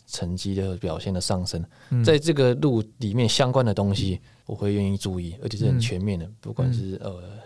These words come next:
Speaker 1: 心理的啊，价值观的啊，
Speaker 2: 嗯。
Speaker 1: 怎么样处理。可是如果是比较，不是这个当下我很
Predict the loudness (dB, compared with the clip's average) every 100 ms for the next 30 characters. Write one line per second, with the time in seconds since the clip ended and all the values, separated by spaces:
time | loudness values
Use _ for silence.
0 | -16 -10 -6 -4 -4 -6 -8 -6 -4 -4
1 | -6 -8 -4 -4 -4 -8 -10 _ -2 -2
2 | -2 -6 _ _ -20 -14 -8 -4 -4 -4
3 | -10 -10 -6 -2 0 2 2 0 -2 -6
4 | -10 _ _ -20 -20 _ _ -4 0 2
5 | 0 -8 _ _ _ -8 -4 -2 -2 0
6 | 2 0 -2 -8 -2 -2 0 -4 0 0
7 | 0 -2 -6 -6